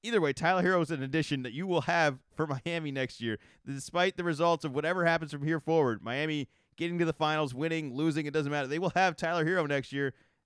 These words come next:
as well as pretty much all the important guys that they need. <laughs> I, I, I, I don't know how they're doing this. Philly's same way. The only real option they got there is James Harden. That's either a pro or a con. I don't know if that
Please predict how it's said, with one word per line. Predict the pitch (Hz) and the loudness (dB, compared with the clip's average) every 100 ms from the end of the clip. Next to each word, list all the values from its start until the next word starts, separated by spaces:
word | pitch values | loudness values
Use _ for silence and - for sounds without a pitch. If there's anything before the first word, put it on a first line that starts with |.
| - | -6
as | 143 | -6
well | 139 170 165 | -2 2 2
as | 151 - - | 2 -4 -4
pretty | 185 226 | -2 0
much | 208 | -2
all | 185 180 | 2 0
the | 180 | 2
important | 165 175 180 151 | -2 -2 -4 -2
guys | 151 139 | -2 -2
that | 131 | -4
they | 131 | -4
need. | 151 127 98 _ _ _ _ _ | -2 -2 -4 _ _ _ _ _
<laughs> | _ _ _ _ 139 | _ _ _ _ -10
I, | - 185 131 | -8 -10 -6
I, | 165 156 - _ _ _ - | -2 -2 -4 _ _ _ -2
I, | 165 - | -2 2
I | 190 | 2
don't | 226 | 4
know | 214 | 4
how | 196 | 4
they're | 180 | 2
doing | 151 165 131 | 2 2 2
this. | 113 - - | -2 -6 -8
Philly's | - 214 240 | 0 2 2
same | - 185 143 | 0 -4 -2
way. | 123 170 175 _ _ _ _ - | -2 -2 -6 _ _ _ _ -8
The | 180 | -4
only | 202 180 | -2 2
real | 180 | 6
option | 170 156 - 156 | 6 6 2 -2
they | 143 | 0
got | 135 131 | 2 0
there | 151 175 | 0 0
is | 135 | -2
James | 139 147 127 | -2 -2 2
Harden. | 127 143 190 175 _ | 4 4 2 -8 _
That's | 131 139 | -8 -4
either | 156 143 | 0 0
a | |
pro | 127 147 | 2 2
or | 143 123 | 2 0
a | |
con. | - 127 160 135 | 0 0 0 0
I | |
don't | 147 | -2
know | 127 | -2
if | 127 | -4
that | 131 123 | -2 -4